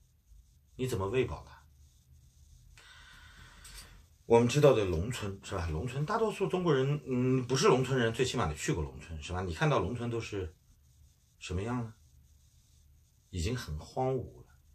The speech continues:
现在没有年轻人在田里。农村人我们把它称之为叫什么呢？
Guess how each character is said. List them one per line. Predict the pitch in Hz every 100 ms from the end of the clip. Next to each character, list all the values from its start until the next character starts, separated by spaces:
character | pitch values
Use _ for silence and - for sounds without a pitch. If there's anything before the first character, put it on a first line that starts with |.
| - - - _ -
现 | 180
在 | 156
没 | 98 98 175
有 | 127
年 | 73 -
轻 | 73 - 71
人 | 65
在 | 69 65
田 | - 73
里。 | 73 - - _ _ _ _ _ _ _ _ _ _ _ _ - - - - -
农 | 113 165
村 | 180 165
人 | 139
我 | 117
们 | 110
把 | 117
它 | 98
称 | 95 117
之 | 113
为 | 98
叫 | 98 92
什 | 82
么 | 80
呢？ | 78